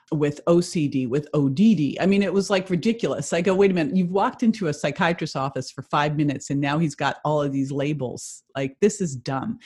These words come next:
I started searching for answers. I started trying every, like, I tested him for heavy metals and, and gluten and food sensitivities, and had his brain spec scanned with Daniel Amen. I was looking for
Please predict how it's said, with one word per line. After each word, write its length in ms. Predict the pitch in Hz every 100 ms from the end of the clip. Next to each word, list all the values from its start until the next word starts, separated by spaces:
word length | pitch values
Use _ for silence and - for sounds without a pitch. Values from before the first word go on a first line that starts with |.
| - -
I 140 | 165
started 420 | 202 - 233 170 -
searching 560 | - - 175 - 180
for 180 | 160 139 143
answers. 460 | 139 135 131 127
I 80 | 151
started 420 | 151 - 151 143
trying 380 | - 147 139 135
every, 240 | 165 175 160
like, 260 | 135 135
I 100 | 135
tested 400 | 135 135 135 147
him 200 | 135 135
for 160 | 135 135
heavy 300 | 131 143 143
metals 460 | 143 127 135 123 139
and, 180 | 135 - - -
and 180 | 160 156
gluten 460 | 143 147 147 127 127
and 200 | 131 139
food 280 | - 190 175
sensitivities, 920 | 160 143 - 151 131 131 131 135 151
and 240 | 147 147 - _
had 160 | 180 165
his 140 | 147
brain 360 | - 165 175 160
spec 280 | - 156
scanned 440 | - - 139 131 131
with 140 | 139
Daniel 360 | 151 147 143 143
Amen. 220 | 147 139
I 100 | 143
was 140 | 165
looking 240 | 170 175 151
for 180 | 151